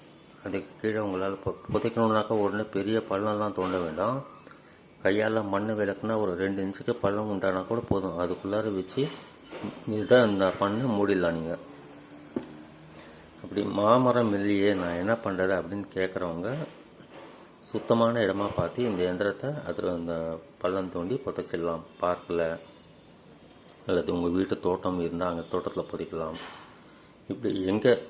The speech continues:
சுத்தமான இடம் இருக்கோ அந்த இடத்துல நீங்க புதைச்சிடலாம். முடிஞ்ச அளவுக்கு மாமரத்துக்கு கீழே முயற்சி பண்ணி பாருங்க, இல்லைன்னா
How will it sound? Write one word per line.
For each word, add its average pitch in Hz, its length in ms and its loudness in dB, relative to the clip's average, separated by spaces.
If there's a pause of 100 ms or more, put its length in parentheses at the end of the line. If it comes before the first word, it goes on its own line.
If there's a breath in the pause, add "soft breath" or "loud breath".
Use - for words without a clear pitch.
(240)
சுத்தமான 98 460 0
இடம் 87 120 -2
இருக்கோ - 220 -8
அந்த 92 160 -2
இடத்துல 101 280 -2
நீங்க 82 200 -4
புதைச்சிடலாம். 85 540 -6
முடிஞ்ச 90 280 -4
அளவுக்கு 101 220 0 (100)
மாமரத்துக்கு 107 540 2
கீழே 95 180 2
முயற்சி 101 320 0
பண்ணி 98 240 -4
பாருங்க, 92 300 0 (120)
இல்லைன்னா 104 300 -2